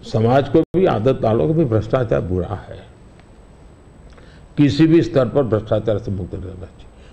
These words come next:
और देश में वो वातावरण बन रहा है, Political लोगों को डर नहीं है।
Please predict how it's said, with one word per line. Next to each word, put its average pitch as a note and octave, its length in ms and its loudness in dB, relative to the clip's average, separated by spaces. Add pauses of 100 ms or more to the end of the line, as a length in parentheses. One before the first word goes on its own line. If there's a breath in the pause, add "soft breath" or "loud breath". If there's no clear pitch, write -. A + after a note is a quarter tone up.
(100)
और A2+ 120 2
देश B2 380 2
में E3 80 4
वो D#3 180 4
वातावरण A#2 440 2
बन A#2 120 4
रहा C#3+ 340 2
है, D#2+ 160 -12 (720 soft breath)
Political B3+ 560 6
लोगों F3 360 6
को D#3+ 100 4
डर B2 240 4
नहीं A2 220 4
है। - 340 -4